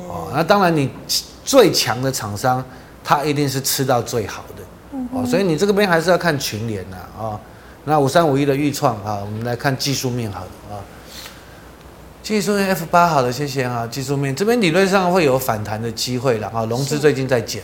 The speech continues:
Speaker 1: 嘛，
Speaker 2: 是。嗯哼。
Speaker 1: 啊，你买在八十几块嘛，啊，
Speaker 2: 嗯。
Speaker 1: 八十几块也不会很贵啦。
Speaker 2: 是。
Speaker 1: 啊，也不会很贵，理论上是有反弹的机会。
Speaker 2: 嗯哼。
Speaker 1: 哦，那接下来就看说，因为这边量也少嘛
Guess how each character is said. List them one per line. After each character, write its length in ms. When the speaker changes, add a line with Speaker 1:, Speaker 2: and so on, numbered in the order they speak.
Speaker 1:
嘛， 60
Speaker 2:
是。 120
嗯 100
哼。 140
Speaker 1:
啊， 80
你 100
买 200
在 100
八 180
十 140
几 200
块 240
嘛， 120
啊， 240
Speaker 2:
嗯。 100
Speaker 1:
八 120
十 80
几 120
块 100
也 100
不 140
会 100
很 200
贵 240
啦。 80
Speaker 2:
是。 200
Speaker 1:
啊， 160
也 80
不 100
会 140
很 140
贵， 180
理 140
论 160
上 200
是 140
有 140
反 200
弹 160
的 120
机 280
会。 220
Speaker 2:
嗯 120
哼。 140
Speaker 1:
哦， 160
那 120
接 160
下 120
来 100
就 80
看 240
说， 80
因 80
为 40
这 80
边 160
量 200
也 120
少 260
嘛 60